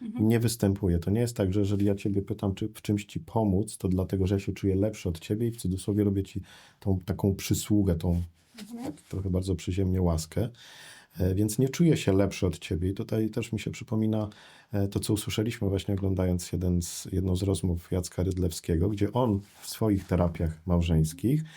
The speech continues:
Speaker 2: zadaje takie ćwiczenie, które okazuje się wcale nie jest proste dla małżonków.
Speaker 1: Mhm.
Speaker 2: Zwłaszcza takich, którzy są gdzieś tam mocno skonfliktowani,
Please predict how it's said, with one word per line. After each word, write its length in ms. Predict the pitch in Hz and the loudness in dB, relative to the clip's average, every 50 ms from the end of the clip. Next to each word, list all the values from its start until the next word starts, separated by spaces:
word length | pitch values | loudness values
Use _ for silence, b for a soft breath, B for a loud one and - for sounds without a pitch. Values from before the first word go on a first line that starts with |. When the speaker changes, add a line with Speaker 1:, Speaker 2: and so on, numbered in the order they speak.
| B B B B B B B | B B B B B B B
Speaker 2:
zadaje 280 | B 98 98 107 110 117 | B 0 2 2 2 2
takie 340 | 117 120 - - 120 117 117 | 0 0 0 0 0 0 -2
ćwiczenie, 600 | - - - - - 113 - - 104 90 95 - | -4 -8 -6 0 0 0 2 4 4 4 2 2
które 260 | - - 170 175 175 | 2 0 2 4 4
okazuje 380 | 160 156 180 165 156 135 139 151 | 4 4 4 4 4 4 2 2
się 140 | 156 170 | 0 -2
wcale 400 | 156 160 - - 170 180 175 165 | -4 -4 -4 -4 -2 0 2 4
nie 120 | 165 160 151 | 6 6 6
jest 260 | 147 147 151 - _ | 4 2 -2 -6 _
proste 680 | - - 147 156 156 - - - - 98 113 135 156 156 156 B B B B B B B | -2 2 2 4 2 2 0 0 2 2 2 2 2 0 -2 B B B B B B B
dla 160 | - 104 113 | 4 4 6
małżonków. 680 | 127 139 143 131 151 143 127 110 107 107 98 98 - _ _ _ _ _ _ - - 285 - _ | 6 4 4 6 6 4 4 4 0 -4 -8 -12 -14 _ _ _ _ _ _ -20 -20 -20 -20 _
Speaker 1:
Mhm. 160 | - 214 202 | -10 -8 -6
Speaker 2:
Zwłaszcza 300 | 202 269 135 - - - | -4 -4 -4 -4 -4 -4
takich, 300 | - - - - - 117 | -2 -2 -4 -4 -6 -10
którzy 200 | - - 117 120 | -4 -2 0 0
są 280 | 117 - - 123 120 117 | 0 0 0 0 0 0
gdzieś 160 | 113 113 104 | 0 -2 -4
tam 140 | - 117 113 | -4 -2 -2
mocno 280 | 110 110 - - 117 104 | -2 -2 -2 -4 -6 -6
skonfliktowani, 960 | - - 107 101 - 110 98 - - 101 92 87 90 87 87 107 143 156 | -4 -4 -4 -4 -4 -6 -6 -2 -2 2 2 4 4 4 4 4 2 0